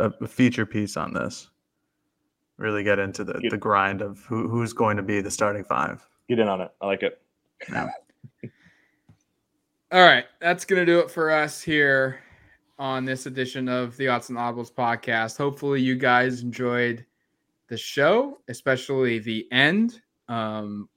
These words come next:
Speaker 3: we
Speaker 1: <laughs>
Speaker 3: embarrassed ourselves, or I embarrassed myself. Uh, we talked basketball on a football podcast about football players playing basketball. And hopefully you guys left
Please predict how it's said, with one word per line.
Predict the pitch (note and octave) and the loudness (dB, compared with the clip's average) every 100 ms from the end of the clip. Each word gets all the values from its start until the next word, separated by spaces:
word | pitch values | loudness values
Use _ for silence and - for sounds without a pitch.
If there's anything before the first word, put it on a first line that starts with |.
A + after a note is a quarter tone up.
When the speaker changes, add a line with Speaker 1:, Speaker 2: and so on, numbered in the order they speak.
| - | -8
Speaker 3:
we | B2 A2+ A2+ - - | -6 -4 -4 -4 -6
Speaker 1:
<laughs> | C#3+ | -8
Speaker 3:
embarrassed | A#2 A2 F3+ F#3+ G3 | -2 6 8 8 6
ourselves, | F3+ F#3+ F3+ | 6 8 8
or | C3 | 8
I | C#3 | 6
embarrassed | E3 C#3+ D3 C#3+ | 6 8 6 6
myself. | C3+ C3+ C3+ B2+ B2+ _ - | -2 2 2 2 -2 _ -10
Uh, | A#2 A2 A2 G#2+ A2 _ _ - | -6 -4 -4 -6 -8 _ _ -8
we | A2+ | -6
talked | - - A2 - | -2 0 0 4
basketball | C#3+ D#3+ - D3+ D#3 D3+ | 6 6 4 6 8 8
on | B2 | 6
a | |
football | - D#3 - C3 | 2 0 6 4
podcast | C3+ B2+ B2 B2+ A#2 | 6 4 6 2 2
about | G2 - | -8 -6
football | C3+ G#2+ F#2 | -6 -6 0
players | D#3 D#3+ C#3+ | 6 6 8
playing | C#3+ B2+ | 4 4
basketball. | A#2+ A#2 - A2+ G#2+ G#2+ _ _ _ _ _ _ A2+ | 4 2 -2 -2 0 -2 _ _ _ _ _ _ -10
And | A2 | 0
hopefully | C#3+ F#3+ F3+ D3+ | 4 4 2 2
you | C#3+ | 4
guys | C3+ C3 B2 | 6 6 6
left | B2 B2 - - | 4 2 2 -18